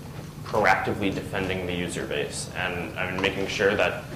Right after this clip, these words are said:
I mean, we have analyzed a pattern, which is, like, the typical user heartbeat, right, uh, or, like, what their use looks like.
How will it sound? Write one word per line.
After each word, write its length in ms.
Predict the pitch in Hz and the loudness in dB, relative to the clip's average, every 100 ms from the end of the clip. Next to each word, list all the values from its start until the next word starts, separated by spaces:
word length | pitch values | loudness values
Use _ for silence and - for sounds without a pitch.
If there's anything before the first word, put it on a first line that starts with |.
| - | 0
I 100 | 110 | 2
mean, 500 | 107 - - 123 123 | 2 0 -2 0 8
we 140 | 143 139 | 10 12
have 460 | 135 127 117 - 113 | 12 12 12 4 2
analyzed 560 | 110 110 107 110 110 | 6 6 8 8 6
a 80 | 95 82 | 2 0
pattern, 600 | - 98 107 120 123 110 | 6 6 8 6 6 6
which 180 | 107 110 | 4 4
is, 140 | 104 | 2
like, 200 | 98 - | 2 0
the 80 | 110 | -2
typical 420 | - 113 - 117 | -2 -2 4 6
user 320 | 107 110 107 | 8 6 2
heartbeat, 480 | 92 98 90 69 - - - | 2 0 0 -2 -4 -6 0
right, 260 | 98 90 | 0 2
uh, 220 | 95 98 107 | 2 2 4
or, 160 | 101 | 6
like, 160 | 95 92 - - - - - | 4 2 -2 -8 -12 -10 0
what 180 | 107 107 | 2 4
their 140 | 107 | 2
use 280 | 98 95 - 95 | 2 0 0 -2
looks 180 | - | -2
like. 220 | - 69 | 0 0